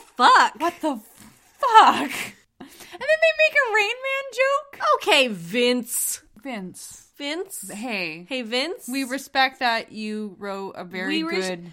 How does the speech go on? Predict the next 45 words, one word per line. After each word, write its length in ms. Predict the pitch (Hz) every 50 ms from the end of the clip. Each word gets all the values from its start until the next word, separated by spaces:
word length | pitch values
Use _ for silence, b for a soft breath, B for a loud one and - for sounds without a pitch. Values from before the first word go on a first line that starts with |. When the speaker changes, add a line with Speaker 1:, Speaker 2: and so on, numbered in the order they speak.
| _ -
Speaker 1:
we 140 | 233 285 294
respect 220 | - 403 403 392 - 494 494 -
Speaker 2:
television 40 | -
Speaker 1:
that 140 | 523 427 440
you 80 | 392
Speaker 2:
show. 60 | 285 277
Speaker 1:
broke 260 | 277 277 277 277 -
all 140 | 269 247 226
that 240 | 208 220 202 165 -
bad. 400 | 196 160 - - 60 - - 208 _ _ _ _ _ _ _ _ - 170 -
Speaker 2:
But 440 | - 220 208 196 190 185 185 - _ _ _ _ _ _ _ _ -
this 340 | 196 185 220 233 254 247 233
was 100 | 220 202
also 280 | 202 185 208 - 190
very 260 | 160 165 160 151 143 143
bad. 180 | - 90 - 285
Speaker 1:
Yeah, 420 | 339 320 262 220 196 185 - - -
and 140 | - 277 262
Speaker 2:
But 80 | 240 220
Speaker 1:
maybe 240 | 320 349 359 381
Speaker 2:
not 60 | 381 330
Speaker 1:
you 80 | 320 381
should 240 | - - 320 285 254
have 100 | 247 226
broken 380 | 247 240 226 220 - 220 202 196
this. 440 | 185 - - 202 - - - - - -
<laughs> 60 | - - _ - _ - - - - _ _ _ _ _ _ _ _ _ _ 202 _ _ _ _ _ B 240 B B B B B B B B
Speaker 2:
How 280 | - - 403 494 554 539
did 280 | 554 554 480 403 359
his, 380 | 403 403 392 359 330 302 - _ b b b b b b b b b
how 140 | - - 480 554
did 180 | 571 539 359
Vince 260 | - 330 339 302 233 220
Gilligan 600 | 208 254 262 269 254 262 196 202 185 185 190 185
come 300 | - - - 220 214 214
from 300 | 208 - 208 196 190 180
this 380 | 175 196 185 170 170 165 - -
and 180 | - 180 175 170
go 220 | 175 170 175 175
to 420 | 175 190 180 165 165 160 160 156 -
one 160 | - 185 180 175
of 100 | 175 170
the 80 | 170 160
best 500 | 151 - 165 165 170 170 - - - -
loved 600 | 165 170 160 156 156 156 156 160 160 160 _ -